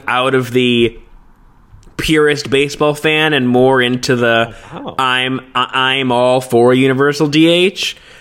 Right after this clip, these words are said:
Speaker 1: But I guess apparently, like, we don't wanna move the game forward. We don't wanna make it more fun. We're gonna make pitchers bat and make them look stupid. So when we're all allowed to go back to Wrigley Field,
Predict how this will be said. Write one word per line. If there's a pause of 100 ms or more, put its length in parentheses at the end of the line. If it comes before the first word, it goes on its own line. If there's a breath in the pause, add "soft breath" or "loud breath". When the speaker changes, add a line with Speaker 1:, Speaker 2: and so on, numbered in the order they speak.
(260 loud breath)
Speaker 1:
But
I
guess
apparently,
like,
we
don't
wanna
move
the
game
forward.
We
don't
wanna
make
it
more
fun.
We're
gonna
make
pitchers
bat
and
make
them
look
stupid.
So
when
we're
all
allowed
to
go
back
to
Wrigley
Field,